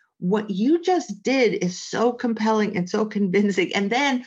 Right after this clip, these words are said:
it backfired on me because he said, "You know, Liz, I need you to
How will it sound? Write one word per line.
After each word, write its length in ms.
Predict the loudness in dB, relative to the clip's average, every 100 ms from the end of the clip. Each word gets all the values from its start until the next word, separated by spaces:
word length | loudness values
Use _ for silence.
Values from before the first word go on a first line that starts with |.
| -10
it 220 | -8 -6 0
backfired 560 | 0 0 2 2 2
on 160 | 0 -2
me 140 | -4
because 340 | -4 -4 -4 -2
he 100 | -4
said, 340 | 0 0 -2 -6 _ -20 _ _
"You 100 | -2
know, 120 | 0
Liz, 280 | 2 2 0 -4 -20 -20 -8 -2
I 100 | 2
need 260 | 2 0
you 80 | 0
to 140 | -2